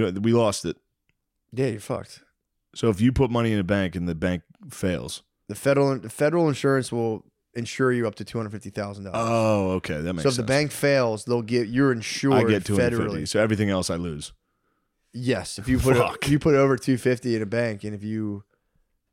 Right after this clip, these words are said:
Speaker 2: and if you say you had, like, seven hundred thousand dollars in a bank, and the bank failed, the government would be like, "Here's two fifty. You're federally insured for that amount." But if you have, like, a million dollars in a bank, they're gonna go, "Hey, man,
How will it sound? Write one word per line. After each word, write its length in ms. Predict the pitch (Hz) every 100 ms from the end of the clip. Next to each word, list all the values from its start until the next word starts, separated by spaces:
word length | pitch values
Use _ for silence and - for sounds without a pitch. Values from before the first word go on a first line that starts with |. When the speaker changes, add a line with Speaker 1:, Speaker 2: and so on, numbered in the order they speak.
| -
Speaker 2:
and 80 | 117
if 120 | 113
you 180 | 110 120
say 140 | 110 127
you 60 |
had, 100 | 123
like, 120 | 117
seven 280 | 104 127 113
hundred 240 | 117 113 104
thousand 260 | 110 110
dollars 300 | 110 107 110
in 60 | 107
a 20 |
bank, 400 | 101 107 120 - -
and 80 | 110
the 40 |
bank 280 | 95 107 107
failed, 400 | 110 107 117 107
the 80 | 104
government 340 | 110 107 104
would 40 | 98
be 60 |
like, 40 | 104
"Here's 180 | 107
two 140 | - 101
fifty. 460 | 98 98 - 87 - _ _ -
You're 100 | 104
federally 340 | - 110 107
insured 300 | 104 - 101
for 100 | 98
that 160 | 90 90
amount." 340 | 98 98 107 - - _ _ -
But 60 | -
if 60 |
you 60 | 107
have, 80 | 107
like, 80 | 101
a 60 |
million 240 | 107 104 101
dollars 320 | 101 101 98
in 60 |
a 20 | 90
bank, 320 | 92 87 85 - - - - -
they're 100 | 95
gonna 200 | 95 98
go, 340 | 92 87 82 -
"Hey, 220 | 113 107
man, 420 | 98 92 90 -